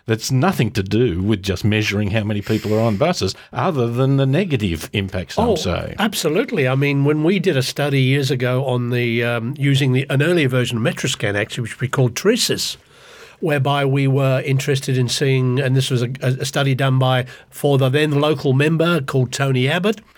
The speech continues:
Speaker 2: who got money out of his friend, Deputy Prime Minister Anderson, to do a benefit cost analysis and forecasting. And we looked at scenarios on the Spit Bridge,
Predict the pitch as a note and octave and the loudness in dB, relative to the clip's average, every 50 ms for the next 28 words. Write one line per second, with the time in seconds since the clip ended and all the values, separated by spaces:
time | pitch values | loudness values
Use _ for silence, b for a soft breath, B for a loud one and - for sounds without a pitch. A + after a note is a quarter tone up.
0 | B B B B - D3+ D3 C#3 C3+ B2+ D#3+ D3+ D3 C#3 C#3 C#3+ D3 D3 C#3+ C#3 | B B B B -2 0 2 2 2 2 2 0 0 0 0 0 2 2 2 2
1 | C3+ C3+ C#3+ C#3 C#3 C3+ C3+ B2 - C3+ B2+ - - - D#3+ D3 C#3+ C#3 C3+ B2+ | 2 0 0 0 2 2 0 2 0 0 -2 -2 0 0 0 2 4 2 2 0
2 | B B B B B C#3+ C3 C#3+ C3+ C3+ - C#3+ C3 A#2+ B2 - C#3 C3+ C3 B2+ | B B B B B -6 -2 -2 -2 -2 0 0 0 0 0 0 0 2 2 2
3 | C3+ C3 C3 B2 - - - B2 B2 B2 - - D#3 D3+ D#3 D3 C#3 C#3 - C#3+ | 2 2 2 0 0 0 0 0 0 0 -2 -2 -2 -2 0 0 0 0 2 2
4 | C#3 C3+ C3+ C3+ B B B B B B - C#3+ C3 C#3+ C#3+ C3+ A#2+ C#3+ D3 D3 | 4 4 4 2 B B B B B B 0 2 2 4 4 4 2 2 2 2
5 | C#3 C#3 C#3+ C3+ - - C#3+ C3+ C3+ - C3+ C3 C3 C3 B2 - - B2+ - - | 0 0 -2 -4 -2 0 0 0 0 0 0 2 2 2 0 0 -2 -2 -2 -2
6 | A#2+ - - D#3 D3+ C#3+ C3+ - B2 B2+ B2+ - C#3 B2 A#2+ B2 - b b b | -2 0 0 0 0 0 0 0 0 -2 -2 -2 -4 -4 -4 -4 -8 b b b
7 | b b b b b b b - D3 D3 D#3 D#3+ D#3+ D#3 D3+ C#3 C3+ - C3+ C3 | b b b b b b b -2 -2 0 2 2 2 2 2 0 0 0 -2 0
8 | B2+ - - C3 - - C#3 C3+ C3+ C3+ C3+ C#3 C3 - C3+ B2 A#2+ A2+ - - | -2 -2 -4 -4 -2 0 2 2 2 2 2 2 2 2 0 0 0 -2 -2 -4
9 | D#3+ D3+ C#3+ C3+ E3 A3+ - - - - | -4 -4 -2 0 0 0 0 -2 -6 -8